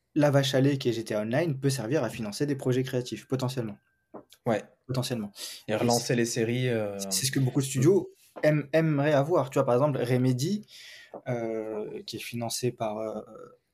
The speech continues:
Speaker 1: qui a rejou-, qui a, qui est financé par, euh, euh, ceux qui ont Fortnite. C'est, euh,
Speaker 2: Euh, Epic Games.
Speaker 1: Epic Games. Epic Games, tu vois, il y, il y a cette logique. Il y a, il y a les vaches à lait, et puis à côté, il y a la création.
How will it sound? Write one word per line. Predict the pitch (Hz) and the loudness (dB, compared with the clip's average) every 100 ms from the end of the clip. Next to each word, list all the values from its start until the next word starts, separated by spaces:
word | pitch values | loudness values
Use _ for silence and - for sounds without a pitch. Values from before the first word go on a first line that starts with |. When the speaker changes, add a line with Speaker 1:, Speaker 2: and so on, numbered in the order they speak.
| - | -6
Speaker 1:
qui | 127 | -2
a | |
rejou-, | 117 117 127 | -2 -4 -6
qui | - | -8
a, | 117 | -8
qui | - | -8
est | 117 | -8
financé | 120 113 131 | -8 -8 -6
par, | 123 113 | -6 -6
euh, | 110 110 110 107 104 104 107 - _ _ _ - 127 | -6 -6 -8 -6 -6 -6 -8 -14 _ _ _ -12 -8
euh, | 117 113 113 | -6 -6 -6
ceux | 127 | -6
qui | 127 | -4
ont | |
Fortnite. | 120 113 123 135 - - _ | -6 -6 -6 -6 -8 -18 _
C'est, | - - 110 | -14 -10 -10
euh, | 110 - 107 104 | -10 -10 -12 -6
Speaker 2:
Euh, | 120 110 | -2 -2
Epic | 110 131 | -2 -2
Games. | 127 143 147 - _ - | 0 0 -2 -14 _ -18
Speaker 1:
Epic | - 110 | -10 -2
Games. | 131 175 - - - - - - _ _ _ _ _ _ _ _ - | -2 -2 -8 -18 -20 -20 -20 -20 _ _ _ _ _ _ _ _ -18
Epic | 131 120 | -10 -2
Games, | 123 180 | 2 2
tu | 165 | 2
vois, | - 143 | 2 4
il | 127 | 4
y, | 113 107 | -2 -4
il | |
y | 113 | -6
a | 156 | -4
cette | 127 | -2
logique. | 139 143 143 131 | 2 2 0 -4
Il | |
y | - | -8
a, | 107 | -8
il | 123 | -4
y | 120 | 0
a | |
les | 120 | 0
vaches | 117 - | -2 -4
à | 107 | -2
lait, | 135 185 190 _ _ _ _ _ _ _ _ - | 0 0 -4 _ _ _ _ _ _ _ _ -6
et | 113 | -6
puis | 104 107 | -6 -6
à | 101 | -6
côté, | 107 104 | -6 -2
il | 160 | 0
y | |
a | 123 | 0
la | |
création. | 120 123 123 113 | -2 -6 -6 -12